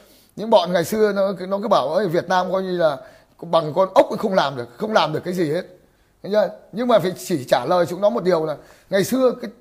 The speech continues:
tên lửa sam hai ấy, khi Liên Xô viện trợ cho Việt Nam năm một chín bảy hai là cái tầm với chưa bắn rơi được máy bay B M hai, tức máy bay B M hai bay ở cái khoảng cách là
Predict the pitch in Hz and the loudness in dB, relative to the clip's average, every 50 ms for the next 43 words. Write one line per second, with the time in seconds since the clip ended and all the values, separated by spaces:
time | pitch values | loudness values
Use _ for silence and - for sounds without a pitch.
0 | _ _ - 233 240 240 233 190 147 110 113 - - 220 220 214 226 233 226 214 | _ _ 6 6 6 6 6 2 2 0 -2 2 4 4 4 4 4 2 2 2
1 | 208 220 220 - - - - - _ _ _ _ - 269 277 277 277 240 254 277 | 0 -2 -4 -8 -10 -20 -20 -20 _ _ _ _ -2 0 2 2 4 2 2 0
2 | 262 226 - 269 254 254 247 233 170 190 190 - 139 - 185 - 156 - 220 180 | 0 0 2 4 4 4 4 2 0 -2 -4 -2 0 0 0 0 0 -4 -4 -4
3 | 180 - 202 196 180 180 - - _ _ _ _ _ _ _ _ - 175 208 214 | -2 -2 -2 -2 -2 -4 -8 -16 _ _ _ _ _ _ _ _ -2 -2 0 0
4 | 208 - - 208 226 208 156 165 190 190 190 185 170 147 - - - _ _ _ | 0 -4 -4 -2 0 0 0 0 0 -2 0 -2 -2 -2 -4 -8 -20 _ _ _
5 | _ - _ _ - - 247 247 233 214 185 165 143 165 190 214 269 269 - - | _ -20 _ _ -10 -6 2 8 8 8 8 8 2 2 4 4 2 2 -2 -6
6 | - 247 247 240 - - 185 214 285 277 170 214 214 202 185 170 143 - - - | -4 -2 -2 -2 -2 -2 -4 -4 -4 -2 0 2 2 2 2 0 -4 -6 -12 -20
7 | _ _ _ - 127 156 190 190 185 180 170 156 - 160 180 180 180 180 170 165 | _ _ _ -4 -2 0 0 0 0 -2 -4 -6 -4 -2 -2 -2 0 -2 -4 -4
8 | 151 - - - - 196 180 151 139 - - 143 147 165 185 202 196 180 185 185 | -6 -10 -14 -10 -8 -8 -8 -8 -12 -14 -10 -4 -4 -2 0 0 0 0 0 2
9 | 175 180 170 - - - - - _ _ - 170 190 208 208 190 160 139 110 - | 2 0 -2 -2 -8 -18 -20 -20 _ _ 0 2 2 2 4 2 0 0 -2 -4
10 | 170 202 - 143 101 - - 196 220 - - - 156 156 135 139 139 | -6 -4 -4 -4 -4 -2 -4 -4 -4 -4 -8 -6 -4 -2 -2 -4 -6